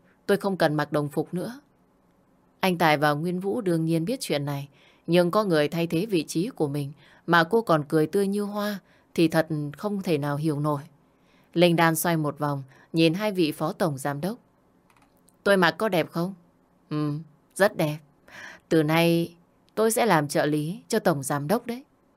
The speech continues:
Anh Tài đưa tay lên đỡ trán. Ngày hôm qua Victor Nguyễn bắt anh một ngày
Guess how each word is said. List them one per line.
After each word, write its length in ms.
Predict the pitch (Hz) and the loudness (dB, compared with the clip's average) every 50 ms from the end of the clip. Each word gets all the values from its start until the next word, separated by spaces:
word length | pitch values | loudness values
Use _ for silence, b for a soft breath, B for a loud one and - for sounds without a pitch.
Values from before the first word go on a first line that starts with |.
| _ _ _ _ _ _ _ _ _ _ _ _ _ _ _ _ _ _ _ _ _ _ _ _ | _ _ _ _ _ _ _ _ _ _ _ _ _ _ _ _ _ _ _ _ _ _ _ _
Anh 160 | - 180 170 | 0 2 2
Tài 220 | 170 170 156 147 143 | 4 4 4 4 4
đưa 180 | 135 160 165 | 2 0 0
tay 220 | 165 165 160 160 156 | 0 0 0 0 0
lên 180 | 160 156 156 | 0 -2 -2
đỡ 160 | 160 175 - 220 | -4 -6 -6 -6
trán. 380 | - 185 165 151 143 160 208 262 - _ _ _ _ - | -6 -4 -4 -4 -4 -6 -8 -10 -14 _ _ _ _ -2
Ngày 160 | 165 151 151 | 0 2 2
hôm 200 | 151 170 185 180 | 2 0 -2 0
qua 180 | - 185 180 175 | 2 2 2 2
Victor 360 | 202 233 - - 190 180 175 | 0 -4 -4 -2 -2 -2 0
Nguyễn 340 | 180 185 175 190 214 240 277 | -2 -2 -4 -4 -6 -8 -6
bắt 140 | 294 240 - | -6 -6 -4
anh 200 | - 208 202 185 | -4 -2 -2 0
một 160 | 156 147 - | -2 -2 -2
ngày 320 | 147 147 147 143 143 139 | -4 -4 -4 -4 -4 -6